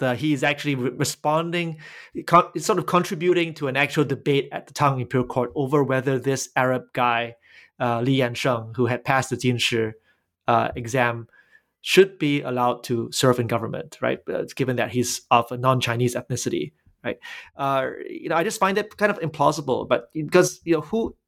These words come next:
actually was Chen An when this thing was written? He was a nobody. That was, he had no place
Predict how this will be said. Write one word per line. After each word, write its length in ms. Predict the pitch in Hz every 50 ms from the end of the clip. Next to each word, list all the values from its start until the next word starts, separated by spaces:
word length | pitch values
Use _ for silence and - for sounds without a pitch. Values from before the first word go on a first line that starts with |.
| _
actually 400 | 151 143 147 - - 160 143 117 -
was 300 | 151 160 190 196 151 -
Chen 260 | - - 147 135 127
An 240 | - 135 127 123 117
when 140 | 120 117
this 180 | 113 120 120 120
thing 120 | - 127
was 200 | 113 110 110 -
written? 260 | 139 - - 180 - -
He 120 | - 170
was 140 | 170 170 160
a 60 | 147
nobody. 500 | 135 151 180 180 - 117 - - - - _ _ _ _ _ _ _ _ _ _ _ _ _ _ _ _ -
That 120 | - 165
was, 160 | 160 156 156 -
he 200 | - 156 160 165
had 120 | 175 160 151
no 160 | 151 190 214
place 640 | 208 - - 165 160 156 160 156 156 - - -